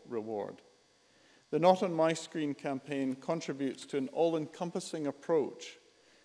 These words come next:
to tackle these crimes by tackling the demand for child abuse, abuse images in the first place.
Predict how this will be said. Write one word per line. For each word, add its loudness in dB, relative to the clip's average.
to -6
tackle -2
these -2
crimes -4
by -2
tackling -4
the -2
demand -2
for -8
child -2
abuse, -6
abuse -2
images -2
in -2
the -4
first -4
place. -6